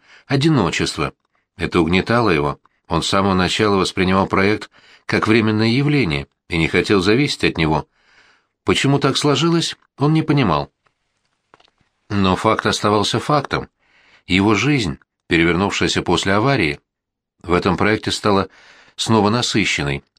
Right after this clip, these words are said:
а теперь тишина, от которой звенит в ушах, дни, которые тянутся в вечность, и полная апатия.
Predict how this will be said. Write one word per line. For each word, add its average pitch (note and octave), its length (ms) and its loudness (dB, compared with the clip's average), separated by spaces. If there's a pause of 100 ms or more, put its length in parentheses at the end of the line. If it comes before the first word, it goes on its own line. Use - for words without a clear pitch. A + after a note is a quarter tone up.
(140)
а - 120 -4
теперь F2+ 420 -2 (340)
тишина, F#2+ 460 0
от G2 80 -4
которой F2+ 360 0
звенит F2 360 0
в F2 60 -4
ушах, G2 480 -2 (280)
дни, F2 380 0
которые F#2 380 0
тянутся F2 420 0
в - 20 2
вечность, F2 560 -2 (580)
и A2+ 260 2
полная D3+ 500 0
апатия. D#2+ 500 -2